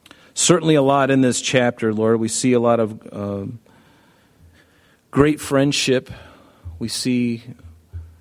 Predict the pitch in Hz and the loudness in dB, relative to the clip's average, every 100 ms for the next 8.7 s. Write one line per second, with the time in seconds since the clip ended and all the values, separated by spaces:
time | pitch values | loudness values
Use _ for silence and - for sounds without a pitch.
0 | _ _ _ - 135 123 - 117 113 113 | _ _ _ 0 0 0 -4 -4 -4 -6
1 | 113 - 123 117 113 110 110 113 _ _ | -8 -6 -6 -6 -6 -10 -14 -20 _ _
2 | _ _ _ _ _ _ _ _ _ _ | _ _ _ _ _ _ _ _ _ _
3 | _ _ _ _ _ _ _ _ _ _ | _ _ _ _ _ _ _ _ _ _
4 | _ _ _ _ _ _ _ _ _ _ | _ _ _ _ _ _ _ _ _ _
5 | _ 107 - 120 123 - 104 107 117 110 | _ -8 -4 -4 -2 -6 -6 -2 0 0
6 | 104 98 101 _ _ _ _ _ _ _ | -4 -6 -12 _ _ _ _ _ _ _
7 | _ _ _ _ _ _ _ _ _ _ | _ _ _ _ _ _ _ _ _ _
8 | - - - 120 110 107 | -18 -12 -6 -2 -2 -6